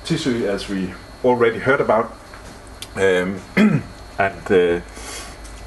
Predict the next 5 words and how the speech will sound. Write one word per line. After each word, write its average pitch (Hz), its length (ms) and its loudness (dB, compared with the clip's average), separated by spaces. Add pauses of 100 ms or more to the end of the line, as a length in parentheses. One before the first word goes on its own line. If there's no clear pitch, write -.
which - 540 2 (600)
I 110 80 6
think 135 240 2
has, 123 300 2
um, 101 520 2